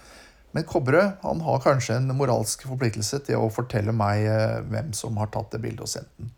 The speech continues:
Foreløpig så har han ikke ønsket det. Og det betyr jo at jeg i dag, eh, har, eh, skrevet til forliksrådet her jeg bor,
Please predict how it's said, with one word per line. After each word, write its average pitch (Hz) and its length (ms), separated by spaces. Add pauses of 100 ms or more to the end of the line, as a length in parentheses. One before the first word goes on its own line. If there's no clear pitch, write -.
(360)
Foreløpig 123 320
så 127 140
har 127 80
han 113 60
ikke 131 120
ønsket 120 300
det. 139 80 (1500)
Og - 80
det 143 160
betyr 120 380
jo 123 80 (100)
at 131 240
jeg 127 220
i - 80
dag, 170 340
eh, 139 240 (140)
har, 113 260
eh, 123 240
skrevet 110 480
til - 160
forliksrådet 113 600 (420)
her 123 160
jeg 120 140
bor, 180 180